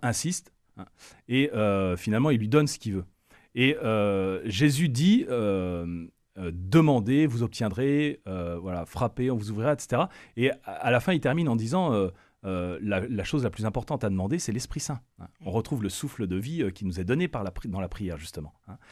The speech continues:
Speaker 1: Et, euh, et donc, par cette petite parabole, Jésus nous rappelle qu'il faut pas se gêner avec le bon Dieu, quoi, hein.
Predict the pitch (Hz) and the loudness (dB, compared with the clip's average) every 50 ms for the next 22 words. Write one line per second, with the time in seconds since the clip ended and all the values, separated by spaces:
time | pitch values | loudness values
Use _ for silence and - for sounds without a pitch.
0 | - - - - - - 107 123 135 - 131 113 104 104 104 98 101 104 - 131 | -20 -20 -20 -16 -4 0 0 0 2 0 0 2 2 4 4 2 0 -2 -4 -4
1 | 117 123 143 190 202 196 - 131 117 123 - - 156 - - - - 143 - 156 | -2 2 4 4 4 4 2 2 2 2 0 0 -2 -4 -6 -8 -8 -4 -2 0
2 | 131 135 143 202 214 165 147 170 160 185 196 160 147 143 - 196 214 214 - - | 0 2 4 4 2 4 2 0 2 2 2 2 2 2 2 2 2 2 -2 -8
3 | - - _ _ _ - - 143 - - 156 - - 202 180 139 123 170 165 175 | -16 -20 _ _ _ -10 -8 -6 -2 0 2 6 6 6 6 8 6 6 6 6
4 | 190 180 165 151 - 143 135 147 160 135 147 147 131 - 104 92 - - - - | 6 6 4 4 2 2 4 4 4 4 4 2 2 0 -4 -8 -8 -12 -18 -18
5 | - 90 90 | -14 -14 -14